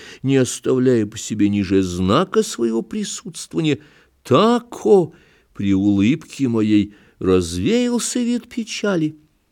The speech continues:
на лицах всего собрания поселившейся. Радость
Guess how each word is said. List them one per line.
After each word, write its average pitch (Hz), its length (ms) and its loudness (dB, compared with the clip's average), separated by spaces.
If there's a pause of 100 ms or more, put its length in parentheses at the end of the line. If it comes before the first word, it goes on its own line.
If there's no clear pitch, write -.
(340)
на 95 160 -2
лицах 143 480 -2
всего 175 300 -2
собрания 135 580 -2
поселившейся. 127 840 -8 (440)
Радость 139 880 0